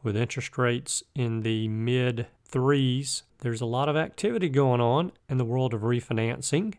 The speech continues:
and it's home buying season. So there's a lot of purchases going on as well. So any of you guys who <laughs> haven't refinanced,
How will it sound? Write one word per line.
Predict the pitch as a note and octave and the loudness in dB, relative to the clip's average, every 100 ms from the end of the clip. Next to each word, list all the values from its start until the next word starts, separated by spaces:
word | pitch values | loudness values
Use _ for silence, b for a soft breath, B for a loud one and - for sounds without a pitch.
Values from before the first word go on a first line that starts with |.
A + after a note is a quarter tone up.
| _ | _
and | C#3+ D#3+ G3 G3 G3 - _ | 0 2 4 2 0 -8 _
it's | B2+ - | -4 -2
home | D3 F#3 | 0 0
buying | C#3+ A#2+ A2 G#2+ | 2 2 0 0
season. | - B2+ G#2 G#2+ A2+ _ | 2 2 0 -4 -8 _
So | - - A#2 | -12 -2 0
there's | G#2+ G#2 | 0 0
a | A2 | 0
lot | A2 | 0
of | G#2 - | -4 -2
purchases | C#3+ C3 B2+ A#2+ G#2 | -2 -2 -4 -2 -4
going | G#2 A2+ A2 | -2 -2 0
on | G#2+ G#2+ | -2 -2
as | G#2 G2+ | -2 -2
well. | A2+ A#2 G2+ - | 0 0 -2 -6
So | - - C#3 A2 - | -10 2 2 2 0
any | B2+ D3 | 0 2
of | D3+ | 2
you | F3 | 0
guys | D#3+ E3 D#3 C#3+ - | 4 6 6 2 0
who | B2+ | 0
<laughs> | |
haven't | - C3 C3+ E3+ | 0 0 0 -2
refinanced, | D3 C#3+ C#3+ C#3 D3 F#3 - - | 0 0 0 2 2 2 -2 -8